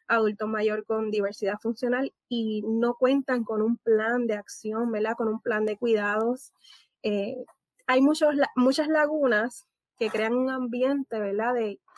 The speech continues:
de incertidumbre acerca de relocalizar al adulto mayor.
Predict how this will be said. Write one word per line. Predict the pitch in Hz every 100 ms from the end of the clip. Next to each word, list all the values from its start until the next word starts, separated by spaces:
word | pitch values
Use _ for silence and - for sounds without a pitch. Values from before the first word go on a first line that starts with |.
| - _ _
de | - 214
incertidumbre | 226 226 214 220 226 277 277 233
acerca | 220 208 190 208 196
de | - - _ _
relocalizar | - 220 202 202 208 220 226
al | 233
adulto | 208 190 190 214
mayor. | 202 180 -